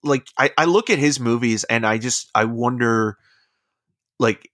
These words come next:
why he became such a, a, a big name in, in Hollywood for that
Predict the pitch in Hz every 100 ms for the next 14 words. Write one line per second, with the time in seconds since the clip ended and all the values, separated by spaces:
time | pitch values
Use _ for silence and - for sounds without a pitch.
0 | _ 90 - 110 117 117 123 127 120 131
1 | 117 110 - 117 110 104 - 113 - 101
2 | 107 101 98 104 - 123 110 110 104 104
3 | 101 98 98 - 101 98 104 - _ -
4 | - 135 139 104 98 - 104 101 107 104